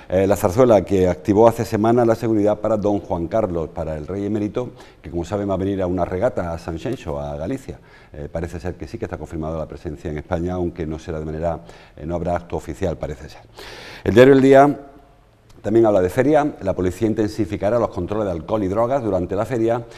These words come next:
y la foto también para la portada de Miguel Ángel Salas, en este caso, los últimos retoques en Arenal. La foto muy parecida, como ven, los mismos dos operarios pintando la fuente,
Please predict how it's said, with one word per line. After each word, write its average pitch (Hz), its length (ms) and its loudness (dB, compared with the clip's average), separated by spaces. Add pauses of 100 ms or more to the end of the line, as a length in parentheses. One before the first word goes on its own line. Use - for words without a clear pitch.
(160)
y 120 120 2
la 117 100 8
foto 135 400 4
también 98 340 6
para 101 160 6
la 95 140 4
portada 117 400 4
de 117 100 -4
Miguel 82 220 -2
Ángel 82 240 -10
Salas, 95 320 -6
en - 80 -6
este - 160 -6
caso, 110 380 -6 (200)
los 76 140 -14
últimos 110 320 2
retoques 101 380 -4
en 101 100 -4
Arenal. 92 380 -2
La 85 60 -2
foto - 200 -6
muy 101 120 -2
parecida, 92 360 -4
como 87 160 -2
ven, 135 180 -2
los 85 120 -4
mismos 90 280 0
dos 95 200 0
operarios 113 500 4 (300)
pintando 98 400 2
la 95 80 2
fuente, 117 360 -4